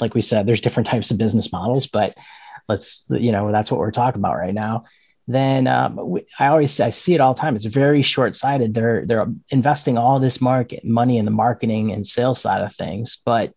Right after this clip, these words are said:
they're not focused on retaining and growing and develop their employees.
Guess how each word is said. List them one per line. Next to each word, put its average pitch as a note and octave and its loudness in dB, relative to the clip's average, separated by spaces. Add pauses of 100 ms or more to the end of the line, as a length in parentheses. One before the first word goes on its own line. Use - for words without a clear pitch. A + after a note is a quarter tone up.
(340)
they're A#2 0
not C3 0
focused A#2+ -4
on A2+ -2
retaining A2+ 0
and G#2+ -4
growing A#2 0
and G#2 -6
develop A2+ 0
their A2 -10
employees. C3 -2